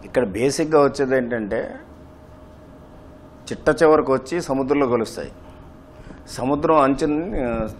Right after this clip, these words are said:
తీర ప్రాంతం సీమాంధ్ర ఉంది. అంచేత మీకు రెండు సీజన్స్ ఉంటాయి, రైనీ సీజను, సమ్మర్ సీజన్.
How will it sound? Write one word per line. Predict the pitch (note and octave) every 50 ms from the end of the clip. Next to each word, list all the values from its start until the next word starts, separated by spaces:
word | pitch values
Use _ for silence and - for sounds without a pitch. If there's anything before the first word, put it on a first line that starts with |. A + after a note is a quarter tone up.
| - - - - - -
తీర | B2 B2 A#2+
ప్రాంతం | - A#2+ A#2 A2 G2+ F#2 F#2 F2+ G2+
సీమాంధ్ర | F#2+ - A#2 A2+ A2+ A2 G#2+ F#2 F2 D#2+
ఉంది. | D#2 D2+ D2 C#2+ C#2 - - - - - - - - - - - - - - - - -
అంచేత | G#2+ A#2+ A2 C#3+ D3 D3+ D3+ D#3+
మీకు | C#3+ B2+ B2 A#2+ A#2+ A2 B2
రెండు | A#2 A2 A#2 B2 B2 B2+ C3+
సీజన్స్ | B2 - C#3+ D3 C#3+ C#3+ D3 C3+ - B2
ఉంటాయి, | G#2 F2 - D2+ - - - -
రైనీ | - A#2 A#2 B2+ C#3+ D3
సీజను, | C3 - C3+ B2 A2 A2+ G#2+ C3+ F3+ - - - - - - - - - - - - - - -
సమ్మర్ | - - A2+ A#2 B2 B2
సీజన్. | A2 - G#2+ F#2 E2 D#2+ D2